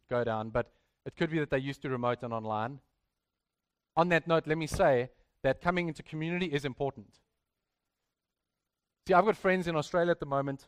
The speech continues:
It's such an interesting story. Um, the one leads a church and is completely, can I say hell-bent? Is that a South African thing? Is that, can you say that from a pulpit? Oh, yeah, there's no pulpit.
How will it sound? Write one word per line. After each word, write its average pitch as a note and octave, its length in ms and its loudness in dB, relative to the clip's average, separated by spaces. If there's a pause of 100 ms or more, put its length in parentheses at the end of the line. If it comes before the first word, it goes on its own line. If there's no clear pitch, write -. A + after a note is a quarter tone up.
(160)
It's C3+ 100 -8
such - 200 -4
an D#3 80 -2
interesting C#3 260 -10
story. B2 400 -4 (1160)
Um, C3+ 360 2 (800)
the C#3+ 80 0
one F3+ 280 6
leads F3 200 0
a D3+ 80 -2
church - 540 -4 (600)
and D3 160 0
is C#3 220 -2 (140)
completely, F#3 720 -4 (540)
can E3 100 -4
I A3 80 2
say G#3 180 0
hell-bent? F3 560 -6
Is B2 100 -8
that C3 160 -4 (220)
a A#2+ 60 -10
South B2+ 220 -4
African C#3+ 340 -8
thing? D3+ 240 -6
Is A#2 120 -8
that, B2 180 -2 (160)
can C#3+ 100 -8
you D#3 80 -6
say D3+ 160 -4
that D#3 120 0
from D#3+ 100 -8
a D3+ 60 -8
pulpit? E3 320 -6 (2500)
Oh, A#3 100 10
yeah, D#4 280 12
there's A3 140 6
no C4 140 10
pulpit. A#3+ 440 10